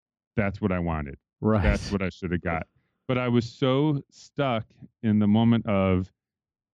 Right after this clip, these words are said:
Speaker 1: getting, you know, the classic shot of, "Okay, I've gotta get this one." And
Speaker 2: Right.
Speaker 1: I didn't go beyond that.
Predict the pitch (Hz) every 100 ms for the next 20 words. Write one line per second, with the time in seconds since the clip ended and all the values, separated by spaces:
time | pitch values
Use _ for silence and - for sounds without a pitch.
0 | 92 - 120 123 117 110 110 120 107 98
1 | 95 98 - 120 107 95 117 - 104 98
2 | 90 90 107 - 131 139 95 95 104 131
3 | 123 110 - 110 107 107 _ _ 107 120
4 | 117 110 123 127 104 104 92 95 90 82
5 | 76 71